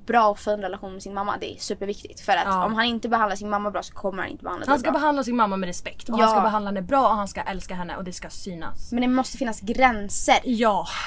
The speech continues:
Speaker 1: Alltså g-, tydliga gränser. En mammas pojke. Nej men.
Speaker 2: Nej.
Speaker 1: Uh.
Speaker 2: Nej, nej, nej, nej.
Speaker 1: Alltså,
Speaker 2: vänd om. <laughs>
Speaker 1: förlåt, men det är så många killar som fortfarande liksom suger på sin mammas tutter.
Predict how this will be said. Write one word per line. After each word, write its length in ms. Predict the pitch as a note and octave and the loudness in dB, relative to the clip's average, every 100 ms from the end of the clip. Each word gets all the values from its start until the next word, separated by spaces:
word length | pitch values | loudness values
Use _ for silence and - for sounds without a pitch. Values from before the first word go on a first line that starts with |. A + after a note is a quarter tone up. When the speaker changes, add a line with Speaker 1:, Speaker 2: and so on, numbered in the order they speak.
| - - - | -8 -12 -4
Speaker 1:
Alltså 280 | B3 A#3+ A3 | -2 0 -2
g-, 200 | G3+ - - | -2 -10 -4
tydliga 760 | D#4 C#4+ A#3 A#3 C4+ G#3+ A3 G3+ - - - | 2 2 2 0 0 4 6 6 4 -20 -12
gränser. 580 | A3 B3+ B3+ G3 - B3 - - - | 0 6 6 4 2 2 2 -10 -6
En 240 | - B3 B3+ | 0 2 6
mammas 440 | D4 C#4 B3+ C4 - | 6 6 4 2 0
pojke. 480 | - D4+ - - B3+ - - - | 0 -2 -2 -12 -10 -14 -18 -8
Nej 120 | - | -2
men. 100 | G3 - - - - - - - - - - | -2 -2 -10 -18 -20 -20 -20 -20 -20 -20 -14
Speaker 2:
Nej. 420 | A3+ B3+ F4 F4+ | -2 6 8 10
Speaker 1:
Uh. 420 | F4+ F4 F4 F4 F#4 D#4+ - - | 10 10 10 10 10 6 2 2
Speaker 2:
Nej, 720 | C4 D4 D#4 D#4+ D#4+ D#4+ - | 4 6 6 4 2 0 0
nej, 680 | C4+ C4 C4 B3 A#3+ B3 A#3 | 2 4 4 4 2 -2 -6
nej, 640 | B3 A#3+ A#3+ A3+ A3 A3 - | 0 4 4 4 0 -2 -4
nej. 640 | A3+ A3+ A3 F#3+ F3 - - - | -2 0 0 -2 -6 -10 -12 -6
Speaker 1:
Alltså, 360 | C4 C4 B3+ A#3+ - | -4 0 0 0 -2
Speaker 2:
vänd 420 | - B3+ C#4+ C#4 G#3+ | -2 8 8 10 8
om. 260 | G3+ G#3 - E4+ | 6 0 -2 8
<laughs> 180 | A#4+ - | 8 8
Speaker 1:
förlåt, 240 | F4 D4 | 8 8
men 100 | C4+ | 10
det 60 | - | 10
är 80 | E4+ | 10
så 280 | G#4 G#4 | 8 8
många 240 | F4+ D#4 C4+ | 8 4 2
killar 220 | C#4 C4 | 2 0
som 140 | B3+ | 0
fortfarande 380 | A#3 C4+ C4+ B3 | -2 -2 0 0
liksom 200 | G#3+ G#3 | -2 -6
suger 300 | G#3+ C4 A#3 | -4 -2 -2
på 60 | G3+ | -4
sin 180 | - - | -4 0
mammas 240 | C#4 A3+ | 0 -2
tutter. 300 | - - - | -8 -10 -8